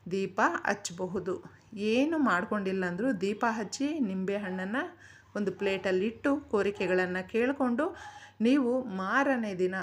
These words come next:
ಅದನ್ನ ಯಾರು ತುಳಿದೇ ಇರುವ ಒಂದು ಮಣ್ಣನ್ನ ಸ್ವಲ್ಪ ತೆಗೆದ್ಬಿಟ್ಟು ಹಾಕಬಹುದು. ಇಲ್ಲಾಂದ್ರೆ ಯಾರು ತುಳಿಯಲ್ಲ ಆ ಗಿಡಗಳಲ್ಲಿ ಹಾಕಿದ್ರೆ ಅಂತ ಹೇಳಿದ್ರೆ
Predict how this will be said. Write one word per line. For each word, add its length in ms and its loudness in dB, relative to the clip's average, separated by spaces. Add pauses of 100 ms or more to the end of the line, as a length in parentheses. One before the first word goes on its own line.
ಅದನ್ನ 340 -4 (300)
ಯಾರು 400 0
ತುಳಿದೇ 580 0
ಇರುವ 240 2 (540)
ಒಂದು 600 2
ಮಣ್ಣನ್ನ 540 4
ಸ್ವಲ್ಪ 340 -2
ತೆಗೆದ್ಬಿಟ್ಟು 680 0
ಹಾಕಬಹುದು. 680 0
ಇಲ್ಲಾಂದ್ರೆ 460 0
ಯಾರು 320 2
ತುಳಿಯಲ್ಲ 560 -2 (540)
ಆ 80 2
ಗಿಡಗಳಲ್ಲಿ 760 2
ಹಾಕಿದ್ರೆ 580 0
ಅಂತ 220 -6
ಹೇಳಿದ್ರೆ 400 -2